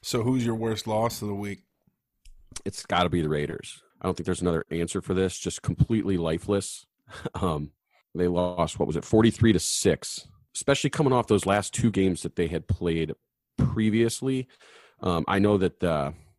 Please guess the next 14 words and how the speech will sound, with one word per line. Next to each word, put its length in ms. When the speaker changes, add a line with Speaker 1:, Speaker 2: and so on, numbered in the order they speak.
Speaker 2:
they 120
had 100
lost 240
to 80
the 80
Chiefs, 300
but 120
they 100
hung 200
in 120
there, 280
and 180
then, 220
uh, 180